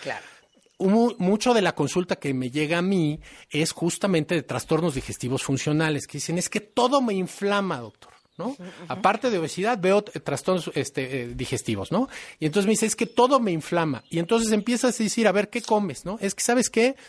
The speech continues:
Speaker 2: Ayer", una paciente que llegó ayer me dijo, "Creo que pequé de más porque el fin de semana me comí unas papitas y le eché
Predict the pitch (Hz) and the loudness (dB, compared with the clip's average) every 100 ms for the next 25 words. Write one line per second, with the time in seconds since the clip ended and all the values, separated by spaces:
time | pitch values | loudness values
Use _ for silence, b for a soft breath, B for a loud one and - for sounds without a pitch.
0 | B B B B B B B 165 175 220 | B B B B B B B -2 4 4
1 | 233 202 - 160 175 135 - 135 120 117 | 4 2 -2 0 2 0 -2 -2 -4 -4
2 | 123 135 131 139 139 - - - _ - | 0 2 2 2 0 -2 -6 -6 _ -4
3 | 170 156 147 - 139 127 180 233 - 156 | -2 -2 -4 -2 -2 2 2 2 0 -4
4 | - 135 - 165 156 147 156 160 147 113 | -2 -6 -4 -2 0 0 0 2 0 -2
5 | 127 147 165 - - - 175 196 185 131 | -2 0 0 0 -4 -4 -2 0 -2 -4
6 | 127 127 175 180 | -8 -2 2 2